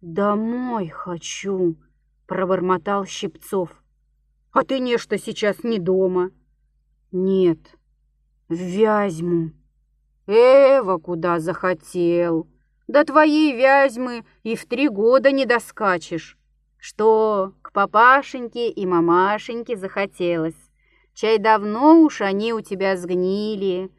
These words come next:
и могилок их не сыщешь». «У меня там ро-, родина».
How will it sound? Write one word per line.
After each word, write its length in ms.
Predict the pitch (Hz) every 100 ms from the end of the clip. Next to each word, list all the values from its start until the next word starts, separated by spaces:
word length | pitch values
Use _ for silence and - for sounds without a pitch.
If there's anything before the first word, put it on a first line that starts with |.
| _ -
и 160 | 226
могилок 800 | 202 175 165 240 320 311 285 -
их 480 | - 247 254 - -
не 160 | 185
сыщешь». 880 | 165 - 165 190 165 - 165 156 - _ _ _ _ _ _ _ _ _ -
«У 140 | 180
меня 500 | 185 180 180 202 208 -
там 480 | 196 214 214 208 - _ _ _ _ -
ро-, 540 | 180 190 208 208 196 _ _ _ _ _
родина». 1000 | 180 196 214 214 226 185 185 180 170 165